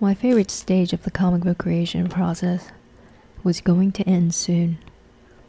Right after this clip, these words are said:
I usually have music playing in the background whilst coloring to keep me in the flow state. But once I became aware of running out of pages to color, I sat there in silence until I completed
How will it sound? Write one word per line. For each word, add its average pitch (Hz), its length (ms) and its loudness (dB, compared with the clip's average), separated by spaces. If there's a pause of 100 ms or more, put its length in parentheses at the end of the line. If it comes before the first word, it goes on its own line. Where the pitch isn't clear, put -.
(560)
I 247 120 2
usually 254 480 4
have 185 240 2
music 196 340 2
playing 190 300 2
in 175 80 0
the 180 60 0
background 180 520 0
whilst 175 320 0
coloring 170 480 2 (120)
to 202 100 0
keep 202 180 0
me 185 140 4
in 170 80 2
the 170 80 0
flow 190 320 2
state. - 520 -8 (920)
But 185 80 0
once 226 280 0
I 302 100 2
became 208 420 0
aware 190 500 4
of 170 160 -4
running 180 320 2
out 180 160 2
of 170 200 -2
pages 196 500 -2
to - 80 -6
color, 160 400 -4 (500)
I 180 60 -2
sat 220 360 -4 (120)
there 190 260 2
in 170 140 -6
silence 185 680 -2 (720)
until 180 340 -2
I 170 100 2
completed 170 600 -2